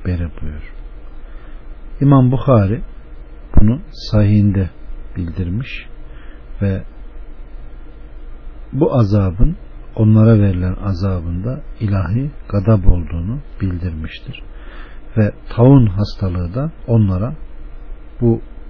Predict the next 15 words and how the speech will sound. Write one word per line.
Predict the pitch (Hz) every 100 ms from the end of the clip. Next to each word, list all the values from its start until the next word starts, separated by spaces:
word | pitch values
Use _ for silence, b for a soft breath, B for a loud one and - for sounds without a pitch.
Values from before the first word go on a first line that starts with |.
| -
konuda | 98 87 98 120
verilmiştir. | 95 85 76 73 - - - - - - - - - - - -
Evet. | 110 87 - - - - B B B B B - -
Böyle | 135 139 117
bir | 98 90
belaya | 101 98 92 92 127
düçar | 104 - 120
olduklarına | 120 110 95 95 - 98 98 95
binaen | 82 85 87 107 151 -
Allah | 113 107 107 82
da | 101
onlara | 87 95 139
taun | - 95 95
hastalığını | 95 - - 87 85 85
vermiştir. | 80 76 76 - - -